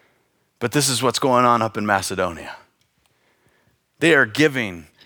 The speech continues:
and exceeding our expectations." Then he goes on, let's finish up this passage. He says, "So we urge Titus,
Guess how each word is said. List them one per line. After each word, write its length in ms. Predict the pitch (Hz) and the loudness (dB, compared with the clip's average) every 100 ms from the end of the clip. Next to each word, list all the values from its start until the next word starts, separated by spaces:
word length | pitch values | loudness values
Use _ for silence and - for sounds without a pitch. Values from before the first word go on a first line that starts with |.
| _ - | _ -6
and 100 | 127 | -4
exceeding 640 | - - - 220 202 185 | 0 0 4 4 4 4
our 160 | 165 160 | 4 4
expectations." 1200 | 143 - 147 - 151 127 - 90 78 - - - _ _ - - | 2 -2 -4 0 0 0 -4 -8 -10 -12 -12 -14 _ _ -20 -6
Then 80 | 147 | 0
he 60 | |
goes 180 | 151 147 | 2 4
on, 160 | 147 127 | 4 4
let's 160 | 123 | 0
finish 320 | - 151 131 | 0 -2 0
up 140 | 147 131 | 0 -2
this 100 | 110 | -4
passage. 540 | - 117 107 90 - - - - | 0 0 0 -10 -18 -20 -20 -16
He 100 | - | -4
says, 260 | 160 190 165 | 2 2 2
"So 140 | - | 2
we 140 | 165 190 | 4 6
urge 280 | 214 190 - | 4 2 -2
Titus, 540 | 180 151 135 151 - | 2 2 2 -2 -6